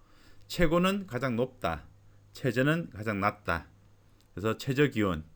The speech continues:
어, 프놈펜의 최저 기온은 이십육 도예요. 자, 그리고 일출, 일출 시간이라는 것은 해가 뜨는 것, 해가 뜨다 일출. 그래서 일출 시간,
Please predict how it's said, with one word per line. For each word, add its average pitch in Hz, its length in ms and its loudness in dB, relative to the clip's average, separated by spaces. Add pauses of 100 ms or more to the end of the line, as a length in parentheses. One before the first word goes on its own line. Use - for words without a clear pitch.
(460)
어, - 180 -6
프놈펜의 135 460 0
최저 123 240 0
기온은 113 380 2
이십육 101 420 -4
도예요. 101 460 2 (1500)
자, 98 120 -4
그리고 107 380 2
일출, 160 640 0 (800)
일출 156 420 -2
시간이라는 120 480 2
것은 92 480 0 (380)
해가 170 320 2
뜨는 160 280 -2
것, 90 220 -2 (720)
해가 156 280 4
뜨다 139 540 4 (200)
일출. 120 520 -2 (760)
그래서 98 180 -6
일출 139 380 -2
시간, 127 520 2